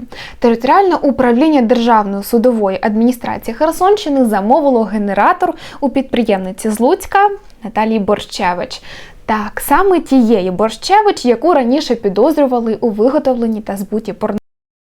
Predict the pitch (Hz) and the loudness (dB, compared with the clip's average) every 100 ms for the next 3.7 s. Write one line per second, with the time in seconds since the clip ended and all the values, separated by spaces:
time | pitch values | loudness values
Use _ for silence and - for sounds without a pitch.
0 | _ _ - - 311 311 269 247 226 294 | _ _ -6 0 2 2 0 0 0 2
1 | 403 339 269 233 254 285 - 285 - 262 | 4 4 2 4 2 2 0 -2 2 2
2 | 269 277 285 302 311 220 185 180 - - | 2 2 2 4 4 2 -2 -6 -10 -8
3 | - 330 453 254 233 320 | -4 0 2 4 4 2